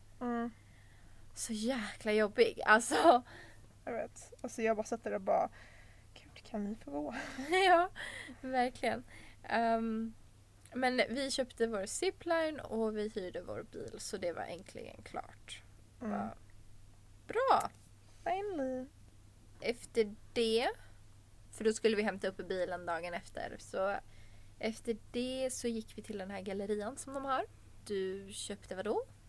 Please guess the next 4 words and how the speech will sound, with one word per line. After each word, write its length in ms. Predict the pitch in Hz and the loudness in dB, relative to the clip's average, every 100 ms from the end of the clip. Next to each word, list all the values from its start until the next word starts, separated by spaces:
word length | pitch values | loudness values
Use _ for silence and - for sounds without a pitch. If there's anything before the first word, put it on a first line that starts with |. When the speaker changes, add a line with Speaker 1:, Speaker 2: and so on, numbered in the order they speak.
| - - - | -20 -20 -12
Speaker 1:
En 200 | 262 269 | -12 -8
playsuit. 840 | - 349 349 - 311 302 294 269 269 - - - - | -4 -4 -4 -4 -2 -2 -4 -6 -12 -20 -20 -20 -18
Speaker 2:
Woo! 720 | 311 339 453 453 440 392 320 254 - - - | -10 -4 -2 -4 -6 -6 -8 -10 -18 -20 -12
Speaker 1:
Och 140 | - | -10